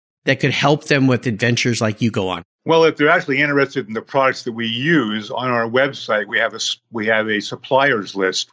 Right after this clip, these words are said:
Speaker 2: with links, click to links of all the companies that we've used, from tires to wheels to seats to lug nuts to radiator grills to roof racks,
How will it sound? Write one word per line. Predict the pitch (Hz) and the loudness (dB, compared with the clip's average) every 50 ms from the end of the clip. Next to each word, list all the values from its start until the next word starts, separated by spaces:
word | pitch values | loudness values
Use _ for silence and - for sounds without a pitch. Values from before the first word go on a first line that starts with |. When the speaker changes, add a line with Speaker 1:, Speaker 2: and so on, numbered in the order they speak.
| - - | -8 -4
Speaker 2:
with | 113 101 - - | -4 -4 -4 -4
links, | 104 123 135 127 113 110 - - - | -2 0 0 0 0 -4 -8 -10 -10
click | - - - 156 156 - - | -8 -4 -4 -4 -4 -4 -2
to | - 127 110 104 | -2 -2 0 0
links | 117 113 107 - - - | -2 -2 -2 -4 -8 -12
of | 110 - - | -10 -10 -10
all | 95 - 117 131 143 151 147 | -6 0 0 2 2 2 0
the | 139 | -2
companies | - - 139 131 - 135 120 117 117 107 101 | 0 0 -2 0 0 -4 -2 -2 -4 -2 -2
that | 120 107 | -2 -2
we've | 101 113 113 95 120 | 0 -2 -4 -2 0
used, | 117 113 113 117 117 110 - | 0 2 2 0 -2 -4 -2
from | - 117 113 113 113 110 - _ - - - - - - _ _ - | 0 0 0 0 -2 -8 -10 _ -18 -20 -20 -20 -20 -20 _ _ -10
tires | - - 127 139 143 147 147 143 139 139 | -4 0 0 2 2 2 2 0 -2 -4
to | - 120 | -6 -8
wheels | 101 107 131 135 139 139 135 131 123 - | -6 -4 -2 0 0 0 0 -2 -6 -10
to | - 120 104 | -12 -10 -8
seats | - - - 160 151 147 139 - - - | -8 -6 -2 -2 -2 -2 -4 -10 -14 -12
to | - - 117 110 110 104 107 110 104 107 - _ - | -8 -6 -6 -4 -4 -4 -6 -6 -8 -8 -12 _ -8
lug | 113 120 135 139 139 120 127 | -2 2 2 2 2 0 0
nuts | 123 123 120 120 120 - - - | 0 0 0 0 -2 -6 -12 -10
to | _ - 123 120 117 113 110 - _ - - - - - - _ - | _ -4 -4 -4 -4 -6 -10 -14 _ -20 -20 -20 -20 -20 -20 _ -8
radiator | - 101 120 135 143 139 147 135 135 120 117 120 | -2 0 2 2 4 4 4 4 4 2 0 -4
grills | 107 104 127 127 127 123 120 117 110 107 - | -2 0 2 4 4 2 0 -2 -6 -12 -12
to | - - 131 123 120 117 117 113 110 107 104 107 101 95 92 90 | -8 -4 -2 -2 -2 -2 -4 -4 -4 -4 -2 -2 -4 -4 -6 -8
roof | 101 104 - 120 127 156 156 160 - | -12 -10 -4 0 2 2 2 2 2
racks, | 131 123 117 117 117 - - - | 0 2 2 0 -2 -6 -10 -14